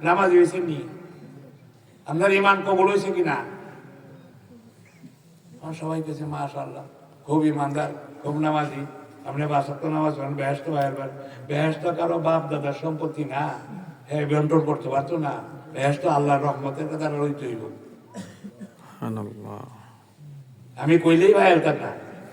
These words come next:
Speaker 1: এই বেহেশত পাওয়ার লাগে সারা জীবন রাতে উঠে উঠে কান্ত, এই ডরে। আবু বকর রাদিয়াল্লাহু আনহু কান্দাস উঠে মহল্লার লোক জমা হয়ে যেত,
Speaker 2: আল্লাহ।
Speaker 1: মহল্লার লোক সব জমা হয়ে যেত।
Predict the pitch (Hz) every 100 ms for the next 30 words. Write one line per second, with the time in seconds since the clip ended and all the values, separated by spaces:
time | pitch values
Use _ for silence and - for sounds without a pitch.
0 | - - - - - - 151 151 160 170
1 | - 190 180 190 202 196 247 277 262 -
2 | - - - - 202 196 175 156 196 185
3 | 175 151 131 - - 147 175 175 165 143
4 | 156 165 165 185 175 151 147 151 147 147
5 | 175 175 156 - - - - - - -
6 | - - - 143 165 185 196 190 185 180
7 | 185 180 180 170 165 165 160 165 165 180
8 | 208 196 175 175 202 240 247 202 196 185
9 | 170 143 123 120 - - - - - -
10 | - - - 120 113 107 110 110 - -
11 | - - - - - - - - - 202
12 | - - - - - 143 165 170 170 180
13 | 170 160 156 139 135 131 110 104